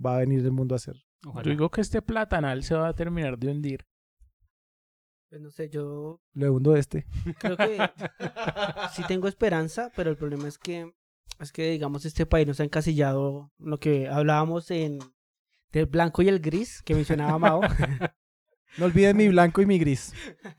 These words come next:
Speaker 4: No, de que en este país seguimos en el blanco y negro, entonces cualquier, eh, pizca de, de inconformidad frente a, a, a alguna posición del gobierno se torna como petrista o izquierdista o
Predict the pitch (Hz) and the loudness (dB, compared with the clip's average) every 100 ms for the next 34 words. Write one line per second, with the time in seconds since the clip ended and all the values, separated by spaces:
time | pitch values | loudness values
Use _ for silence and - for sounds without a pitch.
0 | - _ _ - 208 220 220 180 170 165 | -20 _ _ -20 -6 0 0 2 2 2
1 | 180 190 214 185 180 180 170 190 180 170 | 2 2 2 2 2 2 2 2 2 2
2 | 156 156 165 165 151 143 147 147 156 165 | 2 0 2 2 2 0 -2 -2 0 2
3 | 170 175 - _ _ _ 170 156 160 156 | 0 -2 -8 _ _ _ -2 -2 0 0
4 | 139 147 - _ _ 175 165 160 151 - | 0 -6 -12 _ _ -2 0 2 0 -4
5 | _ - 196 - - 190 190 190 165 143 | _ -2 -2 -2 0 2 2 2 2 0
6 | 151 151 151 156 151 151 143 143 143 151 | -2 -2 0 -2 0 2 2 2 2 0
7 | - - 165 170 156 156 143 139 135 - | -2 -2 0 0 2 0 0 -2 -6 -14
8 | - 147 151 143 139 143 143 143 151 - | -8 -2 0 0 -4 -4 -4 0 2 6
9 | 180 175 165 151 151 175 175 170 175 220 | 6 4 0 2 2 2 2 2 -2 -8
10 | 226 151 143 143 143 139 160 156 147 - | -4 -4 -2 -4 -4 -6 -4 -4 -4 -6
11 | 139 151 151 - - 131 127 139 147 - | -6 -4 -4 -6 -14 -16 -16 -18 -14 -8
12 | 135 131 139 135 - 135 127 | -6 -4 -6 -6 -10 -16 -18